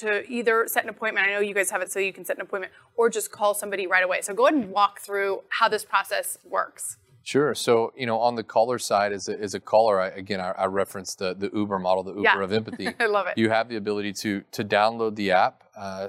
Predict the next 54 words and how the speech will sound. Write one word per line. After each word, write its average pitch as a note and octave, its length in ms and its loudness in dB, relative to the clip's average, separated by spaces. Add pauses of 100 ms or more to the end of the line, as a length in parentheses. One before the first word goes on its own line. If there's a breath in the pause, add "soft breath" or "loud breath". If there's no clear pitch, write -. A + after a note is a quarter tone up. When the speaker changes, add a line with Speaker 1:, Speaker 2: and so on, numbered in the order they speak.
Speaker 2:
create B2 320 2
your A2+ 140 -2
profile, A2 520 2
set A2+ 240 -2
your A2+ 120 -4
preferences. A#2+ 600 -2
Maybe A#2 220 0
you're A2+ 180 0
only A2+ 220 -6
interested A2 420 -6
in G2+ 200 -2 (340 soft breath)
speaking B2 380 -2
to A#2 140 -2
an A2 100 -2
e-, A#2 180 -6 (120)
uh, G2+ 320 0
a G#2+ 60 -4
female A#2+ 380 0
over A2+ 240 0
the G#2+ 160 0
age A2 200 -2
of, G#2 280 0
of G#2 160 -2
thirty-five, A#2 800 2 (320)
um, G2+ 340 -4
who A#2 140 0
comes A#2+ 200 0
from A#2+ 140 -8
a - 20 -8
specific A2 520 -6
background, A2+ 560 2
maybe G#2+ 220 -2
has G#2 160 -4
had G#2+ 160 2
an G#2+ 60 -12
experience A2 440 -6
dealing G#2 300 -4
with G2+ 260 -6 (360 soft breath)
loneliness A#2 600 2
or, G2 220 2
or G2+ 180 2
motherhood B2+ 580 0
or, F#2+ 260 0 (220 soft breath)
or G#2 80 2
simply A#2+ 320 -2
just A2 200 -6
the A#2 80 -4
topic A2+ 380 2
of G2+ 80 -2
need A2+ 280 -4
to A2+ 80 -6
vent, A2 320 -2
which F#2 160 -10
I - 60 -16